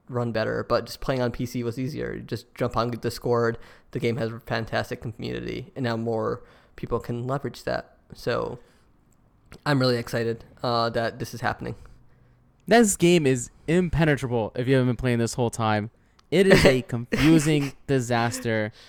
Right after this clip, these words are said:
Speaker 2: I, listen, I
Speaker 1: Let's,
Speaker 2: have
Speaker 1: let's,
Speaker 2: two,
Speaker 1: let's
Speaker 2: two
Speaker 1: jump on the
Speaker 2: days.
Speaker 1: stream one day th-,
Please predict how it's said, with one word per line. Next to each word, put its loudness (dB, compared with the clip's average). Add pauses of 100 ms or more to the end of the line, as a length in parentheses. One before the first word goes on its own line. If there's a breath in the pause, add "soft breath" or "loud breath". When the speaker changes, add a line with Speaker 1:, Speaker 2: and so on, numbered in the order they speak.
(140 soft breath)
Speaker 2:
I, 6
listen, 4 (240 soft breath)
I 8
Speaker 1:
Let's, 8
Speaker 2:
have 8
Speaker 1:
let's, 8
Speaker 2:
two, 4
Speaker 1:
let's 10
Speaker 2:
two 6
Speaker 1:
jump 12
on 12
the 12
Speaker 2:
days. 8
Speaker 1:
stream 8
one 6
day 4
th-, -8